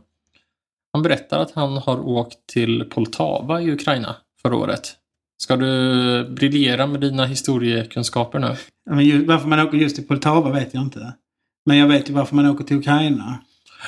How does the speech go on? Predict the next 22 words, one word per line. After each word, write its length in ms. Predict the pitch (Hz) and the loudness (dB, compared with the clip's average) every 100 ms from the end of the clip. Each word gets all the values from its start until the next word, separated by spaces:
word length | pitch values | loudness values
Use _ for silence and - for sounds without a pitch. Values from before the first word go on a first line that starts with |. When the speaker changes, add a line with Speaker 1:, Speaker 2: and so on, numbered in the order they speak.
| - | -4
Speaker 1:
Ja, 100 | - | -4
Poltava 640 | - 135 147 135 123 143 | -2 -2 0 0 2 0
är, 240 | 123 117 | 2 -2
det, 340 | 127 127 131 - | -2 -2 -2 -4
det 160 | 131 127 | -4 -2
är 40 | |
ju 140 | 123 117 | 0 -2
liksom 420 | 113 - 117 113 | -2 -2 -2 0
ett, 420 | 120 113 _ - | -2 -4 _ -2
eh, 340 | 113 113 110 110 - - _ _ _ - | 0 2 0 -2 -10 -20 _ _ _ -4
ställe 260 | 120 110 | 0 2
där 140 | 110 117 | 0 -2
ett 120 | 113 - 127 | -2 -6 -2
väldigt 280 | 120 107 | -2 -2
stort 300 | - 110 107 | -2 -2 -2
känt 320 | - 107 107 - | -4 -4 -4 -6
svenskt 600 | - 113 110 110 - - | -4 -2 -2 -6 -4 -4
slag 680 | - 147 - 85 131 131 - _ _ _ _ _ _ _ | -2 0 -2 -2 -4 -6 -12 _ _ _ _ _ _ _
ha, 180 | 123 - | -6 -4
har 200 | 117 113 | -2 -2
ägt 220 | 110 - | -2 -6
rum. 260 | - 98 131 | -6 -4 -6